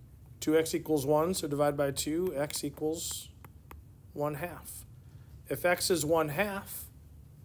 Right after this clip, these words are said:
that would make one half times two. One half times two is one. One minus one is zero.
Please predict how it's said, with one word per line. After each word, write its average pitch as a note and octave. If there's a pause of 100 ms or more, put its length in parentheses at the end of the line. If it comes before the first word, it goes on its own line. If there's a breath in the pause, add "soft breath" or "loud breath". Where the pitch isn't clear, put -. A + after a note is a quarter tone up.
(320)
that D#3
would D#3
make D#3+ (840)
one D3
half D3
times B2+
two. F#3 (240)
One C#3+
half C#3+
times C#3
two C#3+
is B2+
one. D#3+
One C#3
minus C3+
one C#3+
is B2
zero. C#3